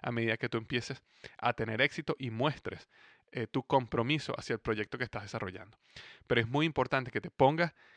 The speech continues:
como una meta eventualmente tener un mentor en esa área donde quieres tener éxito, en esa área donde tú quieres crecer, yo, crecer, perdón. Nu-, ley número trece, la ley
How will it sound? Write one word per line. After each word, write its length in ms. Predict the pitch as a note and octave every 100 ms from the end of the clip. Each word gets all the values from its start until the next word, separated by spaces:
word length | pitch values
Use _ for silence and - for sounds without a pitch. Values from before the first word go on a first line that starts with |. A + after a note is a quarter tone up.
| -
como 180 | A#2+
una 120 | B2+ C3+
meta 280 | C3+ B2
eventualmente 800 | A2+ A2 A2 B2+ B2+ C3 C3 C3+ - -
tener 380 | B2 A2+ A#2
un 100 | A#2+
mentor 480 | B2 B2 - A2+ A2 - -
en 200 | - B2
esa 260 | A2+ - B2+
área 160 | A#2+ A2+
donde 120 | G#2
quieres 420 | - A#2+ A#2 - _ - -
tener 240 | B2 A2+
éxito, 280 | G#2+ - A#2+
en 60 | G#2+
esa 180 | - B2
área 140 | A#2+
donde 140 | A2+
tú 120 | G2+ A2
quieres 400 | B2 A#2 A2 - - - _
crecer, 380 | A2 G2 - E2+
yo, 180 | E2+ -
crecer, 380 | - A#2 - G2
perdón. 300 | G2 F#2 G#2+
Nu-, 260 | A2+ A2+ A#2
ley 180 | A#2+ A2+
número 240 | A#2+ D3 B2+
trece, 300 | A2+ - G#2+
la 100 | G2+
ley 280 | G#2+ C#3+